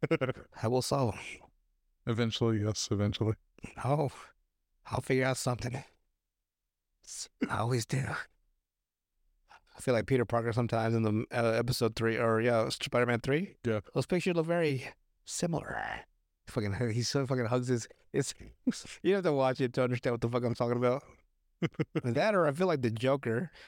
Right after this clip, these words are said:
Speaker 2: from, uh, The Dark Knight when, uh, Jim Gordon gets promoted to commissioner,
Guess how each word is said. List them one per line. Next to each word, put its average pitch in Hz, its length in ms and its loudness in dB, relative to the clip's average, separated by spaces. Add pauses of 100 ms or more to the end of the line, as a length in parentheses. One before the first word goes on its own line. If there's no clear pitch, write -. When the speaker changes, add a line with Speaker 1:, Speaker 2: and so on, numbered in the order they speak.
(200)
Speaker 2:
from, 117 360 0
uh, 110 360 2 (400)
The 107 180 -2
Dark 123 320 0
Knight 110 260 0
when, 110 340 -2
uh, 104 320 0 (120)
Jim 127 220 0
Gordon 127 380 2
gets 120 200 0
promoted 123 380 0
to 117 80 -2
commissioner, 147 580 -2